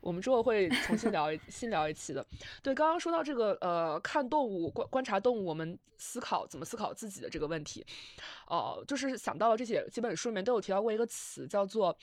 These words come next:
reflexivity，反身性，就是它指的是自我参照行为。就是为什么有时候大家会觉得要带小孩去动物园，要带小孩去，经常去看动物，因为他们从小跟，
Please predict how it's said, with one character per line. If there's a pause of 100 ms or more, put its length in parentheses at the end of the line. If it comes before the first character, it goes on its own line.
reflexivity， (120)
反
身
性， (280)
就
是
它
指
的
是
自
我
参
照
行
为。 (380)
就
是
为
什
么
有
时
候
大
家
会
觉
得
要
带
小
孩
去
动
物
园， (520)
要
带
小
孩
去， (240)
经
常
去
看
动
物， (240)
因
为
他
们 (920)
从
小
跟，